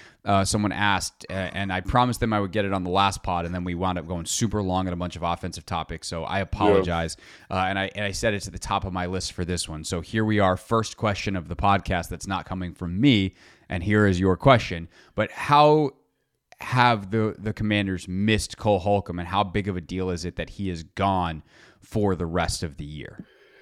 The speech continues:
Speaker 2: I mean, I think it's a huge deal. You know, uh, before I, before the inj-, before the injury became like, "Oh, he's done for the year," I thought, "Oh, after the bye, he'll be able to come back."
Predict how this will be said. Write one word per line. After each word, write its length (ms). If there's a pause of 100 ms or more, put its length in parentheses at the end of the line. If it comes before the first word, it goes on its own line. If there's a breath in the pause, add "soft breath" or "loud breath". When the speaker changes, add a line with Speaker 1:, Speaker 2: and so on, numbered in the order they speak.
(340 loud breath)
Speaker 2:
I 40
mean, 120
I 80
think 140
it's 120
a 60
huge 340
deal. 300
You 80
know, 380
uh, 120
before 400
I, 120
before 640
the 180
inj-, 280
before 280
the 160
injury 280
became 460
like, 280
"Oh, 340 (200)
he's 220
done 200
for 100
the 60
year," 120
I 60
thought, 160
"Oh, 220
after 240
the 100
bye, 460
he'll 100
be 140
able 140
to 60
come 220
back." 500